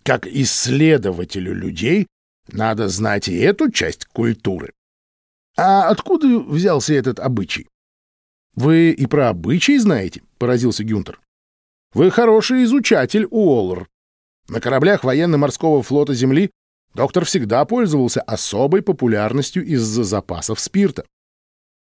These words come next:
«Да не в этом дело», — сказал Валентин. Это именно традиция, возникшая после первого межзвёздного полёта,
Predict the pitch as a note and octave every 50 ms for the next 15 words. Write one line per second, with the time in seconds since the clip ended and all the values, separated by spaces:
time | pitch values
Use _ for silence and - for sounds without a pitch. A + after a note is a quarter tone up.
0 | _ _ _ _ _ - - F#3+ A#3+ C4+ D4 D4 D4 C#4 - C4 B3 G#3 F3 F3
1 | C3 G2 D#2+ - _ _ - - - - A2+ G#2 A2 G2 F#2 F2+ G2 G2 - -
2 | - - _ _ _ _ _ _ - D#3+ D3+ F#3 - - A3 C4 C#4+ B3+ A3+ G#3
3 | F#3 D3 E3+ D3+ C#3+ B2 C3 G3 G#3 - - D4 C4+ G3 D#3 C3+ D#3 A#3 B3 -
4 | - A#3+ G#3+ - G#3+ - - F#3 D#3+ - G#3 B3 C4 B3 A#3+ A#3 A3 G3+ G3 E3+
5 | C#3 B2 D#3 G3+ A3+ G#3+ G3 G3+ F3+ E3 C3 D#3 C#3 B2+ B2+ B2 A#2+ A#2 - -